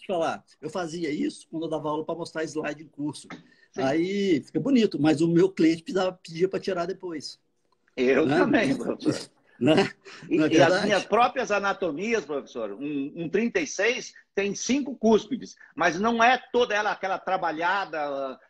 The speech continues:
Speaker 2: é, é cinco cúspides direitinho, ó, bate onde tem que bater, carboninho de cem, e,
Speaker 1: Então,
Speaker 2: e, e
Speaker 1: é,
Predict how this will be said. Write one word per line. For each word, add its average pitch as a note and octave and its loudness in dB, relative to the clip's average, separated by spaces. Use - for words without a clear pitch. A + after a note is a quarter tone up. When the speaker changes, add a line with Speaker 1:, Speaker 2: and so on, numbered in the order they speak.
Speaker 2:
é, D#3+ -8
é G3 -6
cinco C4+ -12
cúspides A#3+ -6
direitinho, G3+ -2
ó, F3+ -6
bate G3+ 2
onde G3+ -4
tem G3 -6
que D#3+ -18
bater, G#3+ -4
carboninho E3+ -6
de C#3+ -6
cem, C4 -4
e, G3+ -6
Speaker 1:
Então, E3 2
Speaker 2:
e, G3+ -6
e - -2
Speaker 1:
é, - -8